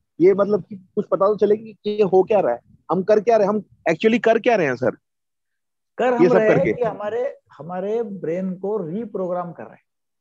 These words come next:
Speaker 2: क्योंकि चलाने वाला कौन है? अपना ब्रेन है, हमको चलाने
Speaker 1: यस
Speaker 2: वाला।
Speaker 1: सर।
Speaker 2: तो
Speaker 1: यस सर।
Speaker 2: ब्रेन को reprogramming करते हैं, एक,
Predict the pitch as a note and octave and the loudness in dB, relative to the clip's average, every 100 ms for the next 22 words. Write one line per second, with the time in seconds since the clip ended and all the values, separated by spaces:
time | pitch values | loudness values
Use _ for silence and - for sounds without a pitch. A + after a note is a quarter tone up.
0 | _ _ _ _ - F#3 G#3+ G3 G#3 A3 | _ _ _ _ -8 -4 0 0 0 0
1 | A3 A3 G#3+ G#3 G3+ G#3+ _ _ _ - | 0 0 0 -2 -4 -8 _ _ _ -14
2 | D#3 E3+ F3+ - - F#3 F3 E3+ - _ | -12 -10 -10 -6 2 4 4 0 -6 _
3 | _ _ D#3 D#3+ F3 D#3+ D#3 D#3 C#3 C#3 | _ _ -4 0 2 4 4 2 2 -2
4 | - - _ _ _ _ _ C3+ D3 F3 | -4 -18 _ _ _ _ _ 2 4 4
5 | G3+ A3+ A3+ C4+ A3 F#3 C4 C#4 B3 A#3 | 4 2 -2 -4 -4 -4 -8 -4 -2 -2
6 | A3+ A3 G#3+ F3+ B2+ - _ - F3+ F#3 | -2 -4 -4 -6 -8 -12 _ -10 -10 -10